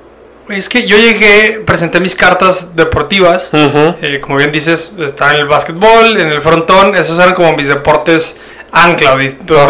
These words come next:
Speaker 1: deportes, eh, estrella, ¿no?
Speaker 2: Sí, sí, sí.
Speaker 1: Eh, presento
Speaker 2: Sí.
Speaker 1: mis, mis
Speaker 2: Tu currículum.
Speaker 1: mi currículum deportivo con el, el, el entrenador de básquetbol, Fabe-, no, no era Favela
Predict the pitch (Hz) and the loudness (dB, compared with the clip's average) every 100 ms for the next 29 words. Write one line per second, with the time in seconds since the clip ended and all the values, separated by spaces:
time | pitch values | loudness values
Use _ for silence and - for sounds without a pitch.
0 | 151 170 - 143 - 156 139 139 139 - | 4 2 0 -8 -2 0 2 0 -4 -2
1 | 151 131 123 156 156 - 143 147 143 143 | -2 0 0 -2 -4 -2 0 0 0 0
2 | 143 - 156 147 143 143 143 160 151 175 | -2 -2 2 4 4 2 2 2 2 2
3 | 208 208 185 170 - - - 196 190 165 | 2 2 2 0 -2 -6 -10 -10 -4 -2
4 | 156 151 147 147 135 135 135 143 143 131 | -2 -2 -4 -4 -2 0 2 2 4 4
5 | 113 180 175 185 190 214 196 190 180 180 | 2 2 -2 2 2 2 0 0 0 2
6 | 175 175 185 175 170 165 143 147 151 147 | 0 0 2 2 2 0 -2 -2 -8 -8
7 | 156 151 156 156 160 - - - 156 143 | -8 -8 -8 -8 -10 -14 -20 -8 -6 -4
8 | 143 139 143 143 160 165 165 170 151 151 | -4 -2 2 2 4 2 2 -2 -2 0
9 | 151 151 131 147 165 156 151 156 151 127 | 0 2 0 0 0 -2 0 -2 0 -2
10 | 131 135 | -2 -4